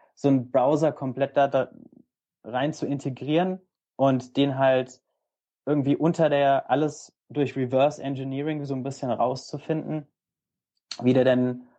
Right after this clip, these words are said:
unterhalb der Haube funktioniert und wie ich das missbrauchen oder ansprechen kann, ist doch schon ein echt zeitliches Unterfangen.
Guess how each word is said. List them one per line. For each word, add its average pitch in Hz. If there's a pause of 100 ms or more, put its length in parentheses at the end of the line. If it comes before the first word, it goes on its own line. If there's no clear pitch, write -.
unterhalb 135
der 127
Haube 135
funktioniert 135
und 131
wie 139
ich 135
das 127
missbrauchen 131
oder -
ansprechen 143
kann, 147 (540)
ist 135
doch 139
schon 135
ein 127
echt 127
zeitliches 139
Unterfangen. 139